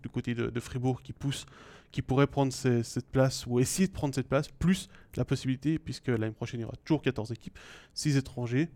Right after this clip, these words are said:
d'amener peut-être des joueurs un peu plus offensifs, qui pourraient amener plus que, que, qu'un Bikoff et qu'un Rossi, euh, n'amènent combiné actuellement, que ce soit parce que, euh, oui,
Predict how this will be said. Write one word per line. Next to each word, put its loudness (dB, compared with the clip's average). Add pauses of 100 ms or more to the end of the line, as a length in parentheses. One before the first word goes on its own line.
(1000)
d'amener 6
peut-être 0
des -2
joueurs 0
un -4
peu 0 (680)
plus 6
offensifs, 2
qui -10
pourraient 4
amener 4
plus -2
que, 2 (600)
que, 8
qu'un 6
Bikoff 4
et 0
qu'un 4
Rossi, 2
euh, 2
n'amènent 0 (260)
combiné 4 (120)
actuellement, 0 (260)
que -6
ce -4
soit 2
parce -6
que, -2 (880)
euh, -8 (920)
oui, 4